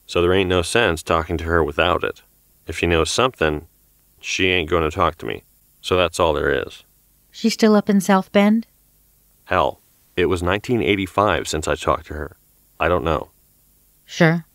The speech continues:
Speaker 2: That's interesting that
Speaker 1: Paul and Malcolm and I were all excited about that. Then we had this other homicide come up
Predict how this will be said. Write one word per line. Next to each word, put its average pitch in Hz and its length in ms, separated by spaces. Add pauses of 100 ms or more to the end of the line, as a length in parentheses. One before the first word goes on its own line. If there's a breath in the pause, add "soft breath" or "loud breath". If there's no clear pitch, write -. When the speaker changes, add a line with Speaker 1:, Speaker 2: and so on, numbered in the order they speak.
(320)
Speaker 2:
That's - 240
interesting 151 640
that 151 100
Speaker 1:
Paul 113 360
and 90 140
Malcolm 90 360
and 78 100
I 62 160
were 85 220
all 113 220
excited 101 480
about - 260
that. 50 240 (680)
Then 98 260
we 107 100
had 87 260
this 82 180
other 78 200
homicide 104 520
come 69 200
up - 220